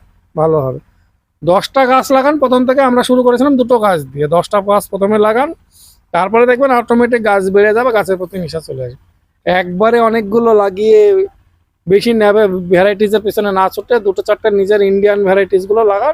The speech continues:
কিছু বিদেশিও লাগান, কিন্তু সবগুলোই তো বিদেশি তা না, আমাদের ইন্ডিয়ার মধ্যেই সবই।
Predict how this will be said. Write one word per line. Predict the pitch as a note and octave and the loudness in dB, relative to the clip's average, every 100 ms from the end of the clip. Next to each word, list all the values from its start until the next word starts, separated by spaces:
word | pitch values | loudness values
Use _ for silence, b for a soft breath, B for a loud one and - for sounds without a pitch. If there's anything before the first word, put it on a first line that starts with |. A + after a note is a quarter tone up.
| - | -6
কিছু | F#3+ G3 | -14 -12
বিদেশিও | F3+ E3+ - G3+ | -10 -10 -6 -4
লাগান, | F#3+ F3+ A#3 _ _ _ _ _ | -2 -4 -8 _ _ _ _ _
কিন্তু | E3+ G3+ C4+ | -4 -2 -2
সবগুলোই | G#3+ F#3 G#3+ A3+ | -2 -2 0 0
তো | B3 A#3+ | 2 0
বিদেশি | A#3 A#3 A#3 | 0 -2 -2
তা | A#3+ A#3 G#3 | -4 -4 -4
না, | E3 | -4
আমাদের | E3+ G3+ | -2 0
ইন্ডিয়ার | F#3+ G3 G3+ | 0 0 -2
মধ্যেই | G#3 G3+ A#3+ | -4 -8 -10
সবই। | G3+ D3+ | -10 -12